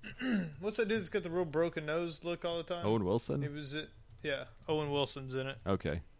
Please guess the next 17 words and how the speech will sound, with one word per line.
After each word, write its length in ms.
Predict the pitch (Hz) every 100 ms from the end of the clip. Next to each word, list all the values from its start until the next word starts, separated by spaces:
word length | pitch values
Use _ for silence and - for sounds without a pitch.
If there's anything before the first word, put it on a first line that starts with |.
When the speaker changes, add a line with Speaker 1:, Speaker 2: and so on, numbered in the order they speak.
| - - -
Speaker 1:
It 100 | 247
was 160 | 262
a 40 | 202
good 220 | 220 175
watch 460 | 170 170 - - -
for, 180 | - 156
like, 260 | 143 139 -
one 240 | 143 139
time 240 | 143 135 123
through. 320 | 139 139 127 131
I 80 | 147
don't, 200 | 143 143 - - - -
it's 260 | 160 - 170
not 240 | 156 147
his 200 | 151 139
funniest 480 | - 147 147 143 -
role. 380 | 147 139 139